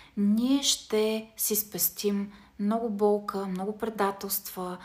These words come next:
много разочарования, много неприятни преживявания, страхове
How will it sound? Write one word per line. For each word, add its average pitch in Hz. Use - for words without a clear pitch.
много 220
разочарования, 190
много 190
неприятни 202
преживявания, 202
страхове 185